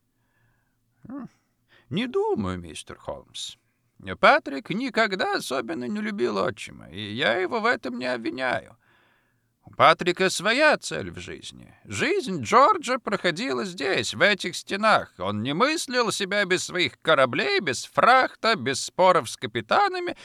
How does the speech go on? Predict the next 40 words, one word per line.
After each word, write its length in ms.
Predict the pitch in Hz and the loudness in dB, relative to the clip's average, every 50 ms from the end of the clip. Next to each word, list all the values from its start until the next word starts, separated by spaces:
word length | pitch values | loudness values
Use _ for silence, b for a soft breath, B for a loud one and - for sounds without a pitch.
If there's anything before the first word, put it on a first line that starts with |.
| B B | B B
без 240 | - 240 254 - - | -2 -2 -2 -2 -4
всей 300 | - - 339 285 277 262 | -4 0 2 2 2 2
этой 140 | 214 240 247 | 2 -2 0
нервной 440 | 233 240 240 240 208 220 226 214 175 | 4 6 6 6 4 2 0 -2 0
суеты, 400 | - 214 214 208 - 226 208 175 | -2 -2 -4 -4 -2 -2 -2 -2
что 160 | - 190 175 | -2 -4 -2
зовётся 440 | 139 165 165 170 175 170 - - 156 | -2 0 4 4 4 4 4 0 -2
морским 460 | 151 143 - - - - 131 120 107 | -2 -4 -4 -4 -8 -8 -6 -4 -4
бизнесом. 500 | 98 92 73 - _ - - - - _ _ _ _ _ _ _ _ _ _ _ _ _ _ _ _ | -4 -4 -6 -8 _ -20 -20 -20 -20 _ _ _ _ _ _ _ _ _ _ _ _ _ _ _ _
А 100 | - 78 | -16 0
Патрик 500 | - 98 104 117 117 - 147 135 - 185 | 4 6 6 6 4 0 -6 -6 -6 -8
иной. 320 | 202 254 302 330 285 - - _ _ _ _ _ _ _ _ _ _ _ _ _ | -8 -6 -8 -10 -10 -14 -16 _ _ _ _ _ _ _ _ _ _ _ _ _
Он 260 | 95 110 170 190 180 | 2 2 2 2 0
добрый 420 | - 113 139 147 147 139 160 220 262 | 2 4 4 4 4 4 2 0 0
малый, 400 | 294 349 349 330 131 101 101 113 | 0 0 0 0 0 -2 -2 0
но 140 | 135 139 | 2 2
море 340 | 131 123 123 123 123 147 180 | 2 4 6 6 6 4 2
для 120 | 180 214 220 | -2 -4 -6
него 300 | 226 311 - 160 160 135 | -6 -6 -2 -2 -4 -4
просто 400 | - - 127 123 - - - 95 | -2 -2 -2 -2 -2 -4 -6 -6
вода, 380 | - - - - - - - 107 | -6 -4 -2 0 0 0 0 0
где 200 | 95 90 113 104 | 0 -4 -4 -2
плавают 460 | - 120 120 123 120 113 113 98 - | 2 4 6 6 6 4 -2 -2 -2
пароходы 580 | - 120 107 98 - - 104 101 113 147 196 | 0 2 2 2 0 0 2 2 2 2 0
и 40 | 226 | -4
приносят 520 | 226 - 120 113 101 95 92 87 - - _ _ | -6 -4 -4 -2 -2 -2 -2 -4 -6 -10 _ _
прибыль, 360 | - - 214 240 - 98 85 | -6 -6 -4 -4 -6 -6 -8
из 120 | 78 - | -8 -10
которой 400 | - - 82 - 101 101 101 107 | -10 -10 -6 -2 -2 0 0 0
и 120 | 107 - 120 | -2 -2 -2
ему 380 | 107 95 98 90 90 95 - | 0 0 -2 -4 -4 -6 -6
что-то 320 | 90 - - 98 87 - - | -8 -8 -8 -8 -8 -10 -10
перепадает». 760 | - 120 120 131 - - 202 269 185 190 180 - - - _ _ _ _ _ _ _ _ _ _ _ _ _ _ _ _ _ _ _ _ _ _ | -12 -10 -10 -10 -10 -10 -4 -2 -2 -2 -2 -2 -8 -16 _ _ _ _ _ _ _ _ _ _ _ _ _ _ _ _ _ _ _ _ _ _
«Что 240 | - - - 208 247 | -4 2 4 6 6
же 120 | 214 262 | 6 4
интересует 560 | 262 233 - 254 247 214 - 262 269 262 - - | 2 2 -2 -2 -2 -2 -2 -2 -4 -4 -4 -4
его 160 | 240 233 240 | -2 -2 0
на 120 | 220 220 | 0 -2
самом 380 | - - 185 151 120 104 92 85 | -2 0 0 0 0 -2 -6 -8
деле?» 320 | 82 65 64 - - - | -10 -14 -16 -20 -20 -20